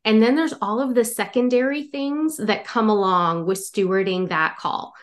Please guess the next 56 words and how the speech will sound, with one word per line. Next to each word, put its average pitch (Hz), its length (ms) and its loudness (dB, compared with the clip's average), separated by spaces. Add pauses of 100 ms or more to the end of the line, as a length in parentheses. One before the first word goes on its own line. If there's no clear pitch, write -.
(260)
So - 180 0
I'm 233 200 4
a 226 60 6
leader 285 480 4
who's 233 400 0
launching 254 420 0
my 233 100 2
business, 156 420 -6
or 190 40 -2
I'm 208 140 2
a 262 100 4
leader 262 440 2
who's 214 420 -2
stepping 262 340 0
into 262 200 2
ministry 214 680 0
or 185 160 -4
going 196 220 -2
to 185 100 -16
become 262 300 0
a 269 60 0
communicator. 208 840 2 (320)
And 214 240 4
now 226 640 4
to - 100 -4
do 240 300 0
that 233 240 0
thing, 190 500 0 (240)
we 233 120 4
need 220 180 4
to 247 80 4
figure 208 320 2
out 185 320 2 (380)
websites 269 480 0
and 220 140 0
email 285 280 2
marketing 190 540 -2
and 240 100 -4
social 311 360 2
media 262 420 2
and 175 260 2
graphic 294 360 -2
creation 185 680 -4
and 208 220 -2
S 311 220 0
E 330 180 2
O 226 340 4
and 240 140 2
accounting 269 760 0
and 202 120 -4
how 202 140 -2
to 262 80 -2
price 359 360 -2
things. 220 260 -2
Like, 214 180 -2
there's 247 220 0